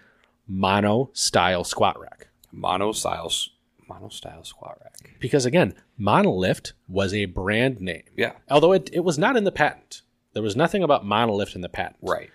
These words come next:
Speaker 1: It was just Ray Madden and the Monolith
Speaker 2: But if it was a,
Speaker 1: Corporation.
Speaker 2: but if it was a trademarked name, then you couldn't use that, correct?
Speaker 1: Uh, it might have been. Uh, by that time, it would have been expired because th-, the company was out of business by at least
Speaker 2: Right.
Speaker 1: ninety-six.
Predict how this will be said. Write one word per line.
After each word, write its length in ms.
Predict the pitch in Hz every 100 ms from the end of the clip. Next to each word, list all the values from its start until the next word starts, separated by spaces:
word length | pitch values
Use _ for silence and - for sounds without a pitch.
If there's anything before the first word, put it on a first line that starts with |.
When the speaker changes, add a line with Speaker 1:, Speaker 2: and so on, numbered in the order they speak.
| _
Speaker 1:
It 140 | 104 107
was 120 | 95
just 240 | 104 -
Ray 180 | 92 107
Madden 360 | 107 87 90 95
and 100 | 95
the 40 | 92
Monolith 240 | 92 92
Speaker 2:
But 80 | 95
if 60 |
it 40 | 90
was 80 | 87
a, 40 |
Speaker 1:
Corporation. 260 | - 104 104
Speaker 2:
but 60 |
if 60 | 104
it 40 |
was 120 | 101
a 60 | 82
trademarked 540 | - 101 80 80 - 92
name, 320 | 98 76 80
then 380 | 80 78 - -
you 100 | -
couldn't 280 | - - - -
use 220 | 90 87 -
that, 160 | -
correct? 420 | - - - - - - -
Speaker 1:
Uh, 100 | 156
it 260 | 151 165 156
might 180 | 127 143
have 160 | 127 107
been. 440 | 120 123 175 170 -
Uh, 400 | 110 - - -
by 220 | 104 107
that 240 | 110 120
time, 240 | - 113 107
it 80 | 101
would 100 | 98
have 80 |
been 100 | 92
expired 680 | 92 - - 85 78 80 80 _
because 300 | 95 98 87
th-, 180 | - 101
the 60 | 110
company 340 | - 135 117 101
was 100 | 98
out 140 | 95
of 100 | 85
business 320 | 92 - 92
by 140 | - 90
at 120 | 95
least 280 | 107 107 78
Speaker 2:
Right. 180 | -
Speaker 1:
ninety-six. 720 | 98 95 80 - - - -